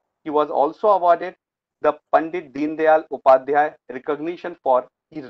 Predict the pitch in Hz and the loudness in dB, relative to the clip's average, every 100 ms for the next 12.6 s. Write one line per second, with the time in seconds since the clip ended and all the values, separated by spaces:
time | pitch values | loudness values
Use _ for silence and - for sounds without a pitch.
0 | 123 170 233 240 - 160 151 156 156 - | -14 -12 -10 -12 -8 -8 -6 -8 -10 -12
1 | 135 135 143 143 _ - 135 117 123 101 | -12 -4 -2 -2 _ -10 -10 -8 -12 -14
2 | 98 101 _ _ 131 127 123 139 - 196 | -16 -20 _ _ -4 -4 -2 -2 -2 -4
3 | - 160 - 208 _ _ _ _ _ - | -2 -2 -2 -14 _ _ _ _ _ -2
4 | 131 131 131 131 - 147 151 160 156 151 | 2 2 2 0 -4 -6 -2 -4 -2 -4
5 | 170 170 156 147 147 143 147 165 151 151 | -4 -6 -4 -4 0 0 0 -6 -4 -2
6 | 156 139 139 143 - 123 - 147 180 _ | 0 -2 -2 -6 -4 -6 -2 -4 -4 _
7 | _ _ 135 135 - 147 151 - 196 - | _ _ -6 -6 -2 -4 -4 -8 -12 -4
8 | 156 147 131 - 170 170 185 196 - - | 0 0 -2 -4 -6 -6 -12 -12 -12 2
9 | 131 135 151 135 127 147 151 147 196 - | 4 4 2 -4 -8 -4 -4 -6 -14 -14
10 | _ _ _ 123 127 139 160 151 143 139 | _ _ _ -4 2 2 2 0 -2 0
11 | 135 127 143 117 117 117 98 98 - - | -6 -4 0 0 0 -2 -14 -14 -18 -20
12 | _ - 151 165 - | _ -6 -4 -4 -10